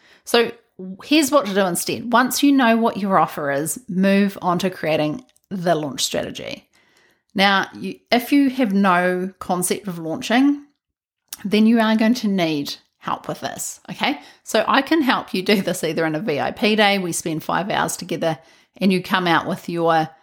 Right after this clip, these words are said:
launch strategy broken down, all ready to go so that you can go away and make it happen. Or in my upcoming launch course, you actually get walked step by step through the strategy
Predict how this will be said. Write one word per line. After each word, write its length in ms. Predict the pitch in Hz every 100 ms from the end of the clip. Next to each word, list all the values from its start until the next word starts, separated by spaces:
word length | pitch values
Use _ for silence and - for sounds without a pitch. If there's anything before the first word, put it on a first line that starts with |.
| _ _ _
launch 320 | 156 170 143
strategy 720 | - - 160 160 - 143 151 151 _ -
broken 380 | 196 175 165 180
down, 300 | 160 151 151 -
all 160 | 214
ready 200 | 202 190
to 100 | 175
go 200 | 170 156
so 180 | - 160
that 100 | 147
you 180 | 131 170
can 160 | 170 175
go 200 | 160 156
away 300 | 156 147 -
and 280 | 151 143
make 320 | - 151 151 -
it 60 |
happen. 520 | - 143 - 165 262 - _ _ - - _ _ _ _ _
Or 180 | 226 233
in 140 | 226
my 240 | 220 202 -
upcoming 520 | - - 214 180 165 -
launch 460 | 170 180 240 247 -
course, 640 | - 156 165 - - - _ _ _ _ _ _ _
you 360 | 180 165 180 170
actually 380 | 160 - 180 180
get 220 | 170 -
walked 240 | 147 -
step 260 | - - -
by 120 | 147
step 260 | - - -
through 180 | -
the 100 | 135
strategy 680 | 139 - 196 190 190 180 175